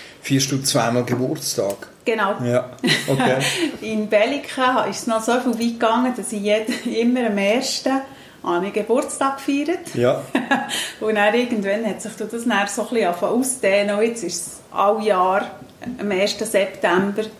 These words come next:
Speaker 2: feiere ich Geburts-, Geburtstag. Kann ein bisschen makaber sein, mag sein. Ich habe einfach dann ein Leben geschenkt bekommen.
Speaker 1: Das muss ja für dich stimmen.
Speaker 2: Ja.
Speaker 1: Wenn es für andere makaber ist, was soll das?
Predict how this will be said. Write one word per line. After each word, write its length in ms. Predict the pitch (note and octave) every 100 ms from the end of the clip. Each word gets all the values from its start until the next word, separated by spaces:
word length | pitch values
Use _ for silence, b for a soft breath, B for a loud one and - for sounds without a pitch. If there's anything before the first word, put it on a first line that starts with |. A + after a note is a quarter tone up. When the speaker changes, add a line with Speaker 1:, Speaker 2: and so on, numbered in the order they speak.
| - -
Speaker 2:
feiere 540 | G3 G3 G#3+ A3+ A3+
ich 260 | F#3+ F3+ - - - -
Geburts-, 580 | - A3 G3 A3+ - - - -
Geburtstag. 720 | G#3 A#3+ B3 B3 - G3+ - B B B B B - -
Kann 200 | - G#3 G#3+
ein 80 |
bisschen 200 | B3 A3+
makaber 920 | A3+ F#3+ F#3+ - - - G#3 A#3 C4+
sein, 520 | C4 - B3 B3 C4 B3
mag 380 | G#3 G#3 G3 G3
sein. 640 | - F#3+ F3 G3 A3 A3+ C4+ -
Ich 180 | - A3+
habe 160 | A#3+ A3
einfach 260 | A3+ A#3 -
dann 180 | G3+ A3+
ein 40 |
Leben 340 | A#3 G3+ F3+ A#3
geschenkt 400 | A#3+ G#3+ G#3+ -
bekommen. 460 | A#3 A3+ B3 G#3+ G#3+ - - - - - - -
Speaker 1:
Das 100 | G#2+
muss 160 | C3 B2
ja 120 | A2+
für 120 | -
dich 280 | C3 B2 -
stimmen. 420 | - G#2+ E3 C#3+
Speaker 2:
Ja. 160 | - D#3+
Speaker 1:
Wenn 80 | A2
es 80 | -
für 160 | A#2+
andere 220 | A#2 A2+
makaber 440 | A#2 A2+ A#2+ B2 B2+
ist, 160 | B2
was 160 | A#2 -
soll 220 | G#2+ A2 C#3
das? 180 | -